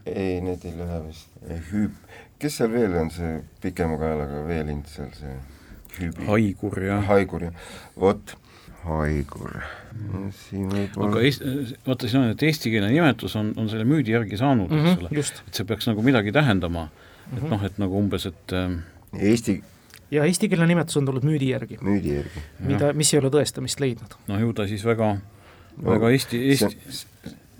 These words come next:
Speaker 1: no jah,
Speaker 2: eesti lind ei ole mingi
Speaker 1: ta,
Speaker 2: öösorg,
Speaker 1: no,
Speaker 2: eks
Speaker 1: ega
Speaker 2: ole.
Speaker 1: kui rä-, rändel ja see,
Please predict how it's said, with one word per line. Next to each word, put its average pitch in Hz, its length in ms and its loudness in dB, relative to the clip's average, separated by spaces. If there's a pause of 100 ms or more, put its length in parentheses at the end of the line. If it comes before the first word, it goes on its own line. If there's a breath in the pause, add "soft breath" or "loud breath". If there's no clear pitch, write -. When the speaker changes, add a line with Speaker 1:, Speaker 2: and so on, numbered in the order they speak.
(120)
Speaker 1:
no 95 80 0
jah, 107 180 6
Speaker 2:
eesti 131 260 2
lind 120 260 4
ei 127 60 4
ole 139 160 6
mingi 92 220 2
Speaker 1:
ta, 107 100 6
Speaker 2:
öösorg, 104 300 6
Speaker 1:
no, 107 60 6
Speaker 2:
eks 107 180 6
Speaker 1:
ega 104 140 6
Speaker 2:
ole. 107 80 2
Speaker 1:
kui 104 340 4
rä-, 107 240 4
rändel 95 560 4
ja 87 300 0
see, 87 300 -4